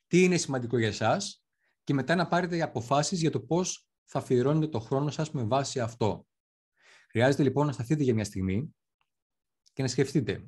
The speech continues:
«Οκ, τι είναι σημαντικό για μένα, ώστε να ξέρω σε τι να πω όχι; Ποιες είναι οι εργασίες, ποιες είναι, ποια είναι τα πράγματα στη ζωή μου, στη δουλειά μου, τα οποία είναι σημαντικά και πρέπει οπωσδήποτε να γίνουν μόνο από μένα;»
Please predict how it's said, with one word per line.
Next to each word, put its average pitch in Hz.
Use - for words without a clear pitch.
«Οκ, 120
τι 180
είναι 202
σημαντικό 120
για 104
μένα, 92
ώστε 123
να 120
ξέρω 117
σε -
τι 120
να 104
πω 104
όχι; -
Ποιες 190
είναι 180
οι -
εργασίες, 117
ποιες 196
είναι, 196
ποια 180
είναι 196
τα 190
πράγματα 170
στη -
ζωή 131
μου, 120
στη 117
δουλειά 117
μου, 98
τα 135
οποία 156
είναι 160
σημαντικά 127
και 123
πρέπει 139
οπωσδήποτε 123
να 113
γίνουν 107
μόνο 107
από 98
μένα;» 85